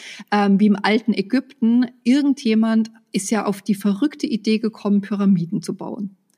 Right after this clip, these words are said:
Also irgendjemand muss doch diesen abgefahrenen Gedanken haben. Und ich meine, die, die sind so ausgeklügelt. Also wir sind ja, wir sind, heute werden ja teilweise noch Kammern entdeckt, wo ich mir denke, so mit unserer heutigen Technologie zweitausend Jahre später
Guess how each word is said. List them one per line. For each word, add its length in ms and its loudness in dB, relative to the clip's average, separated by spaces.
Also 180 2
irgendjemand 680 2
muss 140 2
doch 100 -4
diesen 320 -2
abgefahrenen 680 0
Gedanken 520 0
haben. 160 2
Und 60 0
ich 120 -4
meine, 260 2
die, 100 -12
die 80 -2
sind 240 2
so 480 -2
ausgeklügelt. 1120 -2
Also 200 0
wir 100 4
sind 180 2
ja, 220 0
wir 80 -2
sind, 220 -2
heute 280 4
werden 140 2
ja 80 0
teilweise 400 0
noch 220 -4
Kammern 460 2
entdeckt, 600 -2
wo 40 6
ich 140 -2
mir 100 0
denke, 220 2
so 80 0
mit 100 -2
unserer 360 2
heutigen 460 2
Technologie 560 2
zweitausend 880 -2
Jahre 320 -4
später 720 -4